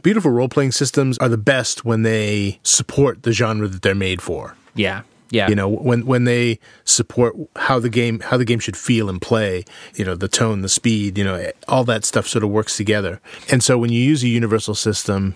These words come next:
Speaker 1: you're kinda tied to that in some way.
Speaker 2: Yeah. Well, and you, with a universal system, you can kind of lose out on some of the character that comes with a
Speaker 1: Yeah.
Speaker 2: system that has, that is tooled for a specific sort of game or a
Speaker 1: Right.
Speaker 2: specific sort of genre. So.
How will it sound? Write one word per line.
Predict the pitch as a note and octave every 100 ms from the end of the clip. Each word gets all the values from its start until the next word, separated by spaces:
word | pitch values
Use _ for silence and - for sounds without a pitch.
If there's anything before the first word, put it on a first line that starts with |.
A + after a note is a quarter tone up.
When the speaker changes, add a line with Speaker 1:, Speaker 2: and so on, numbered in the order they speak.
| -
Speaker 1:
you're | G2+
kinda | - - B2
tied | G#2 - A2+ G#2+ F#2+
to |
that | G2 F#2 F2+ - _ -
in | G#2
some | G2+ F#2+
way. | - D#2+ - -
Speaker 2:
Yeah. | B2+ B2 A2+ G#2 G2+ - -
Well, | D3+ D3
and | D3
you, | D3 C#3 C#3 C3+ - - _ -
with | D3+ C#3+
a |
universal | C3 E3 C#3 C3+ C#3+
system, | B2+ C#3+ - B2+
you | A#2
can | C3
kind | A#2+ B2
of | A2+
lose | A#2 B2+ A#2+
out | A2 A2+ A2+
on | A2+
some | A2 - A2
of | G#2
the | G2
character | - B2 G#2 F#2+ - E2+ F#2+
that | F#2
comes | - G#2+ F#2+ -
with | G2 F#2+
a |
Speaker 1:
Yeah. | F#2+
Speaker 2:
system | - G2+ - G2+
that | F#2+
has, | - B2+ A#2 A2+ G2 -
that | A#2+
is | A#2 -
tooled | - D3 B2+
for | - A#2
a | G#2
specific | - A2+ A#2 - -
sort | - G2
of | F#2
game | G#2 G#2+ G2+ F#2
or |
a | F#2+
Speaker 1:
Right. | F2+ D#2+
Speaker 2:
specific | - - - G#2+
sort | - G2+
of | F2+ -
genre. | G2 F#2+ F2 D#2+ -
So. | - - F2+